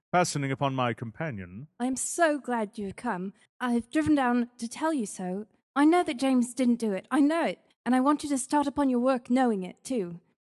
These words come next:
Speaker 2: Never let yourself doubt upon that point. We have known each other since we were little children, and I know his faults as no one else does. But he is too tender-hearted to hurt a fly. Such a charge is absurd to anyone who really knows him."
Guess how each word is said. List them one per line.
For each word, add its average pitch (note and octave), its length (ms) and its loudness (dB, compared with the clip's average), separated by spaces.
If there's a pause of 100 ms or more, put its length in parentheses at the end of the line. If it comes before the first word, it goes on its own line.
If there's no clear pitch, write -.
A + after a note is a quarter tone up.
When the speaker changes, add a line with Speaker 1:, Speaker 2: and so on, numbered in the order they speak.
(120)
Speaker 2:
Never B3 200 2
let B3+ 180 -4
yourself G#3 400 -6
doubt G#3+ 260 0
upon G3+ 220 -8
that F#3+ 120 -10
point. - 420 -10 (600)
We A#3 120 0
have A#3 180 -2
known B3 260 2
each B3 220 -4
other G#3+ 160 -6
since G#3 260 -4
we A3+ 100 2
were G3+ 100 -6
little C#4+ 340 -6
children, A3+ 520 -4 (260)
and B3 100 0
I C4+ 100 2
know D4+ 320 4
his C4 200 -4
faults A#3 300 -4
as A3 120 -6
no C4+ 140 0
one C4 120 -4
else B3 260 -6
does. A3+ 380 -6 (420)
But B3 140 0 (400)
he C#4+ 300 -2
is B3+ 160 -10 (120)
too D4+ 200 -2
tender-hearted A#3 720 -6 (140)
to B3 80 -2
hurt A#3+ 260 -2
a C4 40 -8
fly. A#3+ 540 -10 (720)
Such D4+ 240 -4
a C#4+ 80 -6
charge B3 340 -4
is A3+ 220 -6
absurd B3+ 420 0
to B3 100 -10
anyone C#4+ 280 -2
who A#3+ 120 0
really A3+ 240 -2
knows A#3+ 340 -2
him." G#3 260 -8